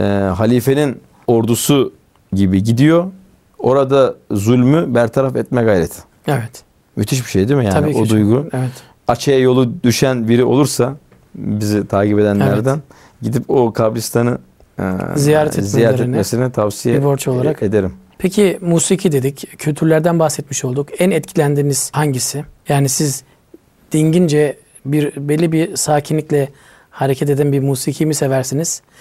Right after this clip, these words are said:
Speaker 2: Zikir diyelim.
Speaker 1: Bu
Speaker 2: Yoksa, e, insanın kalbini belki yerinden çıkaracak kadar,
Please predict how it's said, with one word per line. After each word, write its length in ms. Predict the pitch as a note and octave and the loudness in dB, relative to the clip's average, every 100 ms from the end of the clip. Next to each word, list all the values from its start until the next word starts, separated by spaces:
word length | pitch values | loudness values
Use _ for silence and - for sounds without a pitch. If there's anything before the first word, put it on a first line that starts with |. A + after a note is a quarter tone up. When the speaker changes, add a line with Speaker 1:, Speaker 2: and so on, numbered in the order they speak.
| - - _ | -20 -20 _
Speaker 2:
Zikir 560 | B2 C#3+ - E3 C#3 - - - | -4 -4 0 -2 -2 -10 -16 -6
diyelim. 320 | B2+ B2 C#3 F3+ | -2 0 0 0
Speaker 1:
Bu 320 | C3 D#3+ - - - - | 2 2 0 -6 -6 0
Speaker 2:
Yoksa, 460 | E3 - F3+ F3 G3 - - - - | 0 0 0 0 -2 -8 -14 -12 -6
e, 100 | E3 | -2
insanın 280 | D3+ E3 D#3+ | -2 0 0
kalbini 420 | D3+ D#3 D3+ D#3 | 0 0 0 0
belki 300 | D3+ C#3+ D#3 | 2 0 0
yerinden 300 | D3+ D3 D#3 | 0 2 0
çıkaracak 420 | C#3+ D3 C#3+ D3 | -2 -2 0 0
kadar, 400 | D3 C#3 C3+ C3 | 0 0 -2 -4